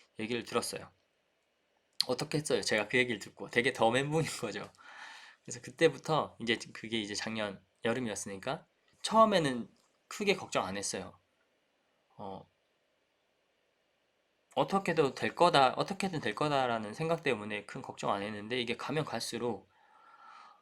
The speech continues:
아, 사람 멘탈을 막 깨더라고요. <laughs> 점점 더 이게 스트레스가 많이, 저한테 스트레스가 더 많이 돼서 나중에는 조금 우울감, 자책도 많이 하게 되고,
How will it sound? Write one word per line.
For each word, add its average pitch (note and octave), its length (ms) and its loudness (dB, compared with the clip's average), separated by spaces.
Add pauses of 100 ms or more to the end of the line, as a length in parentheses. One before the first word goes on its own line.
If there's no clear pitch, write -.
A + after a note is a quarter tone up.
(140)
아, - 260 -4
사람 D#3+ 680 4
멘탈을 C#3+ 500 2
막 G2 340 -4
깨더라고요. D#3+ 400 4
<laughs> - 400 -4 (2000)
점점 C#3+ 440 0
더 A2+ 220 0
이게 G2 180 -6
스트레스가 C#3+ 640 -2
많이, F#2+ 400 -6 (220)
저한테 A2 360 -6
스트레스가 F3 480 -2
더 G2 200 -4
많이 G2 240 -10
돼서 G2 460 -8 (1500)
나중에는 B2+ 720 -4 (560)
조금 B2 340 -6
우울감, D3+ 580 0
자책도 - 540 0
많이 A2 260 0
하게 C#3 260 -2
되고, C#3+ 500 -6